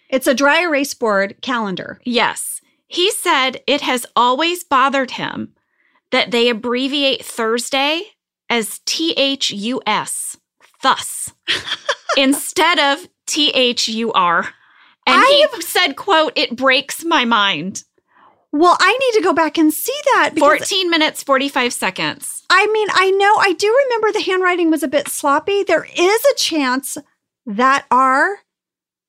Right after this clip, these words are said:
Speaker 1: looks like an S if it's in cursive. I'm gonna go and look at it. I'm gonna go check it.
Speaker 2: So you're thinking it's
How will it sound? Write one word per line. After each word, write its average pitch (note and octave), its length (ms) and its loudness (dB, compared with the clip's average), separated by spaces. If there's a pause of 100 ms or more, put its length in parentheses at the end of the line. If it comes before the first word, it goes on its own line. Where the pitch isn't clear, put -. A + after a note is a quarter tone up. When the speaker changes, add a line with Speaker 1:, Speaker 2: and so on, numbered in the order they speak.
Speaker 1:
looks B3+ 280 0
like A4 160 0
an A4 80 0 (160)
S - 300 -10 (520)
if C4+ 100 -2
it's C4 160 0
in B3 140 2
cursive. G#3+ 540 -4
I'm D4 120 4
gonna B4 160 2
go G#4+ 120 4
and E4 80 6
look C#4+ 180 0
at F#3 140 0
it. - 260 -12
I'm B3 100 -2
gonna D4 100 0
go E4+ 100 -4
check B3+ 280 -6
it. - 220 -10 (100)
Speaker 2:
So - 160 -6
you're D#4+ 260 2
thinking D#4+ 480 0
it's B3 340 -2